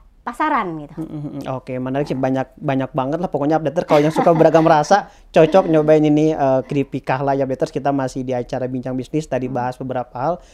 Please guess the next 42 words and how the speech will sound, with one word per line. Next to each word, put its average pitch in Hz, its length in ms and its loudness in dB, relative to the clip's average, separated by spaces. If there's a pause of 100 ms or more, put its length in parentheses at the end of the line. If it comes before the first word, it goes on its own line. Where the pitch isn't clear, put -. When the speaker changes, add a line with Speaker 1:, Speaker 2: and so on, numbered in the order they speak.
(320)
Speaker 2:
Nah, 175 80 4
terkait 185 320 4
ekspor 196 400 2
tadi 190 160 6
menarik, 180 400 4 (240)
eh, 147 320 6
Ibu, 170 240 4
mungkin 170 480 0
tidak 139 240 4
banyak 139 320 2
orang 143 320 2
yang 143 40 0
bisa 139 200 -4
tembus 143 240 -4
ekspor. 135 480 -2
Mungkin 147 240 -2
Speaker 1:
Hmm. 143 80 -2
Speaker 2:
bisa 147 80 -2
diceritakan 139 480 -4
sedikit 156 400 -6
negara 135 240 -2
mana 131 240 -4
saja 151 320 -2
sekarang 143 400 -2
secara 135 240 -2
teknis 156 320 -4
dan 190 240 0 (560)
target 175 240 4
ke 185 80 0
depan 190 480 2
Kahla 165 240 2
ini 170 160 0
mau 151 160 0
dibawa 139 320 -4
kemana 143 400 -8
oleh 120 240 -8
Ibu 131 240 -10
dan 120 160 -6
suami 120 400 -10
begitu? 117 400 -14
Speaker 1:
Oke. 175 320 -20 (1400)
Awalnya, 262 800 -2